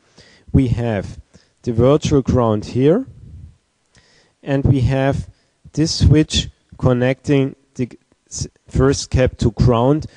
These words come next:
so the first cap is discharged in the second phase. And the same holds for the second cap. This one is connected via this switch to ground and to virtual ground on the other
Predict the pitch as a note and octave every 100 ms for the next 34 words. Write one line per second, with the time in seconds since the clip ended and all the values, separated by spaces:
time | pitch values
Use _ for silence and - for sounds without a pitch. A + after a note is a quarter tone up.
0 | _ _ - C3 B2 G#2 B2 C3+ C3 -
1 | A#2+ A#2 - - A#2+ - C3+ B2+ - -
2 | G#2+ G2 - A2+ G2+ G2+ A2 - F#2+ -
3 | F#2 - - - - _ _ _ _ _
4 | _ _ - _ _ _ - B2+ B2+ C#3+
5 | C#3+ E3 B2+ D3 D#3 - C3+ B2+ - D#3+
6 | - D3 - C3 C#3+ - C#3+ - C#3 C#3
7 | - C3+ - - _ _ _ - B2 B2
8 | C3+ C#3+ A#2+ B2 A#2+ A#2+ A2+ C#3+ C#3+ -
9 | - B2+ - - _ - B2 - B2+ A#2
10 | B2+ C3+ - B2 A#2 A2+ B2 B2+ C3+ B2+
11 | - B2 A2+ A2+ A#2 A2 A2 A#2+ C#3 B2